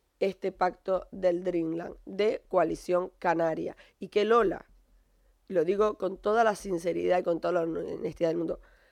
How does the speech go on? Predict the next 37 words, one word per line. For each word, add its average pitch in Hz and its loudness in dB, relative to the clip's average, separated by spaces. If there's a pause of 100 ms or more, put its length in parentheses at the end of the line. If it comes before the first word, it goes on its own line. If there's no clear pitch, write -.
(100)
para 180 4
mí 196 2 (560)
es 202 2
la 175 2
persona 220 -2 (320)
que - -12
está 180 0
dispuesta 220 -6
a 202 -6
todo 254 -4 (1600)
con 170 4
tal 202 0
de 175 0
estar 180 -2 (360)
en 180 2
la 165 0
presidencia 170 -2
del 170 -4
Cabildo. 165 -6
Lo 170 4
demostró 175 2
la 180 4
legislatura 160 -4
pasada 190 -6 (380)
y 196 -6
lo 175 4
ha 180 0
demostrado 170 -2
en 170 -4
esta. - -10 (280)
Lo 196 4
único 214 0
que 190 -2
ha 180 0
pretendido 170 -2
Coalición 170 -2
Canaria, 185 0